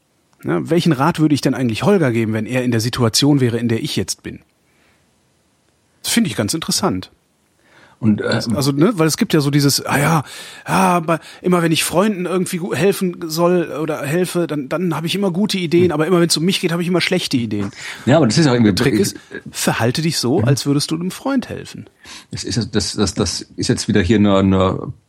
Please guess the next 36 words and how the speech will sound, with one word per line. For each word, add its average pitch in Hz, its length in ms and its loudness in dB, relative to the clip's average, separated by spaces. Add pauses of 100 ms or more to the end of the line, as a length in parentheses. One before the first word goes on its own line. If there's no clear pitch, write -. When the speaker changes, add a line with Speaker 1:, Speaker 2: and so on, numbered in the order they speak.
Speaker 2:
persönliche 95 480 0
Wahrnehmung 107 420 2
und - 220 0
keine - 240 -2
Speaker 1:
Ja. - 260 -4
Speaker 2:
Wissenschaft. - 300 -4 (260)
Aber 110 100 2
ich 107 80 0
kenne 117 160 2
das 107 120 0
auch 143 160 2
wirklich 117 240 -2
von 107 180 0
Leuten, 101 340 0
halt 104 160 -4
irgendwie, 101 280 2
die, 101 400 2 (360)
die, 107 280 4
äh, 73 440 -4 (300)
die 113 80 0
selbst 107 440 -2
die 123 140 2
größten 113 760 2 (180)
psychischen 117 440 0
Probleme 107 480 2
haben, 123 280 4
sind 120 420 -2
die, 120 220 2
die 117 440 2
am 107 220 0
meisten 104 520 0 (100)
Spaß - 440 -2
unter 98 180 0
Anführungszeichen 95 640 -2
daran 104 220 2
haben, 110 300 2